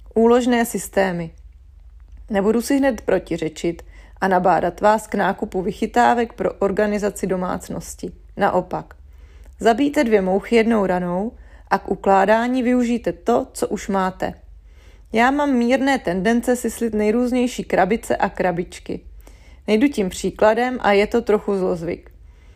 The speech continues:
Někdy má ale přemnožení krabic překvapivé následky. Když už nevím, kam bych další, strašně šikovnou krabici dala, bouchnou ve mně saze a škatulata se dají do pohybu.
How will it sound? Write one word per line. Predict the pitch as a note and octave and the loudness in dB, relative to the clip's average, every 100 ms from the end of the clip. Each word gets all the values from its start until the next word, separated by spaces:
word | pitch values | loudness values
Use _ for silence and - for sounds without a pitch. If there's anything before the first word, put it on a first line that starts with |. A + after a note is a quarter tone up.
| - | -10
Někdy | F#3+ G#3 B3+ | -2 0 2
má | D4 D4 | 2 2
ale | A3+ B3 | 4 2
přemnožení | A#3+ A#3 A3+ B3 C4+ C4 | 2 2 2 2 2 0
krabic | A#3 G#3+ G#3+ A3 | 2 2 0 -4
překvapivé | - F#3 F#3 G#3 G#3 G3+ G3 | -6 -6 0 0 2 2 2
následky. | F#3 F3+ - F#3 - - - - - - - - - - | 0 -4 -6 -8 -8 -12 -14 -14 -20 -20 -20 -20 -20 -6
Když | G#3 C4+ | -4 -2
už | C4 | -2
nevím, | G#3 F#3 F3+ G3+ - - | 0 -2 -2 -4 -6 -4
kam | A3 A3 | 0 2
bych | A3 | 2
další, | G3 F3 F3+ - G3+ G3+ B3 | 2 2 2 -4 -8 -6 -8
strašně | - G3+ G3+ G3 | -4 -2 -2 -4
šikovnou | F#3 - - C4 F#3 E3+ | -6 -8 -2 -2 -2 -6
krabici | E3+ F#3+ G3 A#3+ - | -4 -2 -2 -4 -4
dala, | F3 F3+ F#3 G#3 - - - - - - - - | -4 0 0 0 -4 -18 -20 -20 -20 -20 -20 -4
bouchnou | F#3 G3+ B3 C#4 | 2 2 4 2
ve | C#4 | 4
mně | A3 D#3 | 0 -4
saze | - G3 A3+ B3 - - - - - | -2 0 0 -2 -6 -20 -20 -16 -10
a | |
škatulata | F#3 - G#3 G#3+ G#3+ G#3+ | -4 0 0 2 2 2
se | G3+ G3+ | -2 0
dají | F#3+ F#3 | 0 0
do | F3+ | 0
pohybu. | E3+ E3+ E3+ E3 E3 | -4 -6 -6 -8 -12